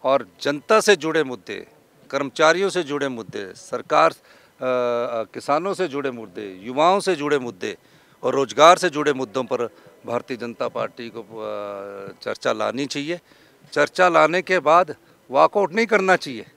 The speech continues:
और वॉकआउट करके वो ठीक है कि खबर में रहना चाहते हैं, लेकिन चर्चा में भी कोई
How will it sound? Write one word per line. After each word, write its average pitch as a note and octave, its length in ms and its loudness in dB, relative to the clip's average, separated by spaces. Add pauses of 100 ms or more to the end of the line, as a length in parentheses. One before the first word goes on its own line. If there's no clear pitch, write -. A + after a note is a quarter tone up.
(880)
और C3+ 120 0
वॉकआउट D3 600 4
करके G3 420 2 (380)
वो C#3+ 60 -4
ठीक G3+ 360 -6
है G#3 60 2
कि G3+ 100 -10
खबर D#3+ 300 0
में F3 160 2
रहना C3+ 260 2
चाहते B2 360 0
हैं, G2 80 -6 (340)
लेकिन D#3+ 200 -8
चर्चा D3 440 -6
में F#3+ 160 -6
भी G3 80 -12
कोई F#3 180 -4